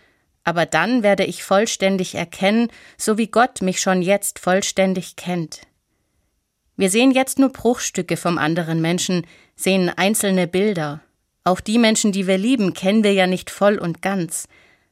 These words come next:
Aber Gott kennt uns schon, uns alle.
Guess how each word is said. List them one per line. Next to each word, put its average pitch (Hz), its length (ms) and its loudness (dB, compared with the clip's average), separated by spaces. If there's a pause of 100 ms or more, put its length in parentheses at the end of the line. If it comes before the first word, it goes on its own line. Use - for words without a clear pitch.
(160)
Aber 165 220 0
Gott - 380 -4
kennt 180 320 -2
uns 151 180 -4
schon, 151 380 -8 (160)
uns 180 220 -2
alle. 165 380 -6